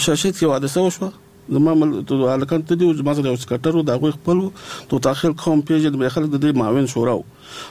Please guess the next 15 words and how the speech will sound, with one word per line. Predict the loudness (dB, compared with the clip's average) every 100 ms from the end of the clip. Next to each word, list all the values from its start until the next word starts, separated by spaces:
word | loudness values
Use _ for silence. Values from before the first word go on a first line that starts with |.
| -2
ما | 0
پسې | 0 -2 0
دفتر | 0 -2
ته | 0 0
راوست، | 2 0 0
بیا | -2 0 0
راته | 0 0
ویل | 0
چې | 0 0
دا | -2
خلکو | -2 -2 0
د | 2
ځمکه | 2 0
هلته | 0
نیول | 0 0